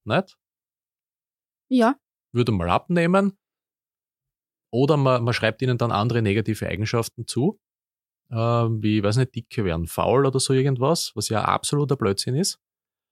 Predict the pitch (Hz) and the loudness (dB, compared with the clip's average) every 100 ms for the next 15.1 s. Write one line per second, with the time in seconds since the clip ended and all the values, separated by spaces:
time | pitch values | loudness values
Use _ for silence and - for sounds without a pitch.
0 | _ _ _ _ - 110 123 123 117 107 | _ _ _ _ -6 -2 0 0 0 0
1 | 104 113 - 98 92 95 95 - - 90 | -2 -4 -2 0 0 0 -4 -10 -8 -6
2 | 87 85 - 113 143 175 156 202 - _ | -4 -4 -4 0 2 2 0 0 -4 _
3 | _ _ _ _ _ _ _ - 123 - | _ _ _ _ _ _ _ -8 -4 -2
4 | 98 123 139 131 - 95 113 98 92 127 | 2 4 2 0 -2 -4 -2 -4 -2 -2
5 | 98 80 80 - 58 - 67 64 - _ | -2 -2 -4 -12 -10 -8 -6 -6 -8 _
6 | _ _ _ 302 247 208 277 269 - 277 | _ _ _ -2 0 0 2 2 0 2
7 | 233 220 233 247 262 277 208 - 233 226 | 4 4 4 4 4 2 2 2 2 2
8 | 240 - 160 180 196 _ _ _ _ _ | 0 -2 -4 -4 -6 _ _ _ _ _
9 | _ _ _ _ _ _ _ - - - | _ _ _ _ _ _ _ -20 -20 -10
10 | - 98 113 104 110 135 - 135 165 - | -2 2 2 2 2 0 2 0 2 0
11 | - 135 - 151 170 165 - 139 139 - | -2 -2 2 2 2 0 0 -2 -2 0
12 | 151 127 117 135 139 120 95 - 110 110 | -2 -2 -2 0 2 2 -2 -2 0 0
13 | 110 82 87 - 92 - 104 - 156 139 | -2 -2 -2 -2 -4 -2 -2 -2 -2 0
14 | 110 95 - 85 82 80 90 117 - 175 | 0 -2 -4 -2 -2 -2 -2 -2 -2 -2
15 | 220 | -2